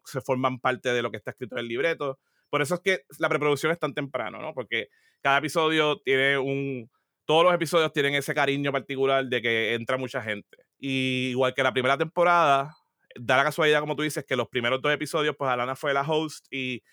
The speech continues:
lo escribió principalmente. El mío es el primero de a los colaboradores que entran ahora. El próximo que viene, que es el jueves, eh,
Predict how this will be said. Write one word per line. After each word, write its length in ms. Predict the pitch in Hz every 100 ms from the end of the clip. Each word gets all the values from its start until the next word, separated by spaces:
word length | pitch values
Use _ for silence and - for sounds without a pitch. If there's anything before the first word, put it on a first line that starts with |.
| _ _ _ _
lo 140 | 131
escribió 440 | 120 131 123 127 127
principalmente. 840 | 143 156 147 160 175 - 139 127 _ _ _ _ _ _ _ _
El 140 | 139 147
mío 200 | 165 175
es 60 |
el 100 | 156
primero 460 | 156 165 190 190 151
de 160 | 139
a 80 | 127
los 160 | 123 -
colaboradores 580 | 139 127 120 113 123 135
que 80 | 135
entran 200 | 127 123
ahora. 440 | 117 104 101 - _
El 220 | 120 113
próximo 540 | - 127 - 151 147 143
que 140 | 147
viene, 400 | 147 147 143 143
que 240 | 139 127 -
es 320 | 123 98 120
el 320 | 135 131 127 117
jueves, 840 | 127 131 135 143 143 - - -
eh, 800 | 135 135 127 123 123 120 117 113